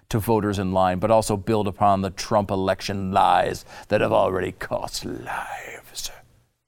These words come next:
So let's look at what kind of violence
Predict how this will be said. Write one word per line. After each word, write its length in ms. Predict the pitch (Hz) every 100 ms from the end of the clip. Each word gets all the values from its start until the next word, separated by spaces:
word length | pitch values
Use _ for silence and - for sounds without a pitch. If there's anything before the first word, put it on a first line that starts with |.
| _ _ _ -
So 140 | -
let's 160 | 294 294
look 320 | 240 220 226
at 140 | 196
what 120 | 165 170
kind 240 | 151 147
of 100 | 139
violence 1200 | - 117 117 143 151 147 107 87 104 131 - -